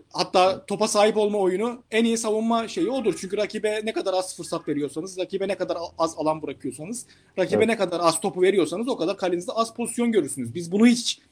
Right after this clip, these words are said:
Speaker 1: sağlayamadık. Yani tamam iyi savunma oyuncularımız var ama bu bir şey anlamına gelmiyor aslında. Biz topu ön alana taşıyamıyoruz. Yani İtalya maçından itibaren Türkiye'nin en büyük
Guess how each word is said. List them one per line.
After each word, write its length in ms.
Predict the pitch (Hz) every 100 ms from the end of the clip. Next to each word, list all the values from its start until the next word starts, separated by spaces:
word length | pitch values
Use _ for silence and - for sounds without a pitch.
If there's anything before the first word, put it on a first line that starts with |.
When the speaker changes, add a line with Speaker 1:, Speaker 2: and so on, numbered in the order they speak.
| _ _
Speaker 1:
sağlayamadık. 720 | - 180 151 151 139 127 117
Yani 280 | 156 165 175 - _ _ -
tamam 260 | 185 196 233
iyi 300 | 214 233 226
savunma 360 | 226 233 220
oyuncularımız 460 | 226 185 202 208 226
var 100 | 330
ama 220 | 254 196
bu 200 | 220 190
bir 40 |
şey 200 | 208 247
anlamına 360 | 214 208 220 226
gelmiyor 340 | 233 226 175 143
aslında. 400 | - 151 143 170
Biz 220 | 190 - _ - -
topu 220 | 196 247
ön 80 | 220
alana 260 | 226 247
taşıyamıyoruz. 680 | 240 175 170 147 123 123 117
Yani 200 | 156 160
İtalya 340 | 170 208 226 190
maçından 340 | 170 185 202
itibaren 440 | 170 151 151 196 208
Türkiye'nin 300 | 175 170 185
en 180 | 190 180
büyük 280 | 165 -